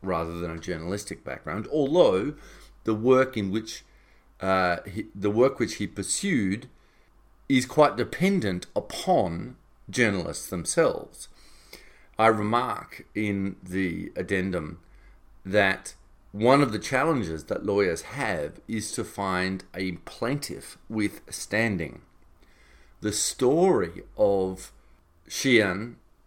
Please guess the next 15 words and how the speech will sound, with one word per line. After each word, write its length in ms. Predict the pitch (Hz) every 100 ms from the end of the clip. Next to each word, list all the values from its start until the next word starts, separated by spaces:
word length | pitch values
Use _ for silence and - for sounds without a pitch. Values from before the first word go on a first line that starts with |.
| _ _
via 440 | 87 90 104 104
the 80 | 98
Christic 520 | - 123 120 - - -
Institute 800 | 120 113 - 107 - 95 87 -
being 240 | 101 98
able 240 | 95 90 95
to 160 | -
bring 580 | 87 - 117 123 131 123
the 120 | 113
case 760 | - - 117 98 - - - -
which 240 | - 98 92
exposes 960 | - - - 110 135 139 113 110 110
the 280 | - 98 95
Iran-Contra 800 | 90 90 90 87 - 123 151 -
affair 560 | - - - 85 82 101